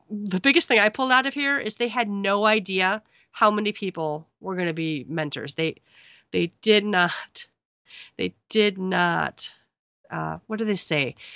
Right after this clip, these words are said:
The number of players who became a mentor is higher than the development and operations team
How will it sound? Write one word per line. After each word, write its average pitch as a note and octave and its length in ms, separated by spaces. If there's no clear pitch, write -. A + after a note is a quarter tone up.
The F3 100
number A3+ 400
of - 200
players F#3 500
who A3 140
became F#3+ 540
a A#3 80
mentor F#3 400
is E3+ 160
higher G3+ 540
than F3+ 180
the F3+ 100
development G#3 640
and F#3+ 100
operations F#3 580
team F#3 380